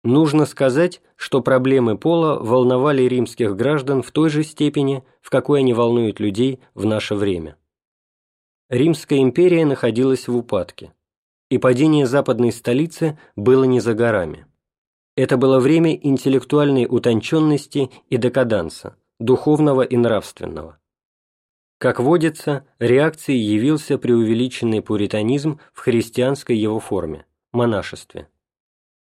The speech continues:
Все христианские писатели того времени писали книги о девстве. Неоплатонически настроенные умы считали тело источником зла, в то время как библейский семитский дух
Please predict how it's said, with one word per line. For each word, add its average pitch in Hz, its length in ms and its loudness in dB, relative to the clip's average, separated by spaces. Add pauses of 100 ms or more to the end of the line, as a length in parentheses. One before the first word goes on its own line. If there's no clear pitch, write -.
(200)
Все - 260 -2
христианские 131 760 -2
писатели 123 560 -4
того 107 280 -2
времени 143 540 -2 (200)
писали 135 420 -2
книги 117 360 0
о 113 200 -4
девстве. - 520 -8 (1200)
Неоплатонически 151 1040 2
настроенные 127 720 0
умы 139 460 0 (180)
считали 131 480 0
тело 156 360 0
источником 135 800 -2
зла, 95 360 -6 (520)
в - 80 -16
то 135 100 2
время 143 300 2
как 135 180 -2
библейский 120 600 -2
семитский 117 600 -4
дух 135 320 -6